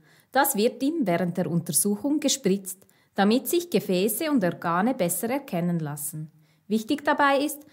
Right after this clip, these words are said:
dass nachher viel Wasser getrunken wird. Bevor es losgehen kann, sind ein paar wichtige Vorbereitungen notwendig. Daniel füllt den Fragebogen aus und unterschreibt ihn. Vor der Untersuchung zieht Daniel sich um,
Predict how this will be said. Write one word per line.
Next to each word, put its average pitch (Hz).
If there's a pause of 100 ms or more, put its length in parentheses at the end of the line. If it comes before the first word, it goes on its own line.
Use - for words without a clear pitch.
(140)
dass 180
nachher 196
viel 233
Wasser 170
getrunken 160
wird. 156 (1120)
Bevor 214
es -
losgehen 214
kann, 220
sind 185
ein 214
paar 202
wichtige 202
Vorbereitungen 180
notwendig. 147 (340)
Daniel 240
füllt 202
den 165
Fragebogen 208
aus 196
und 226
unterschreibt 165
ihn. 151 (380)
Vor 226
der 277
Untersuchung 294 (100)
zieht -
Daniel 196
sich 165
um, 262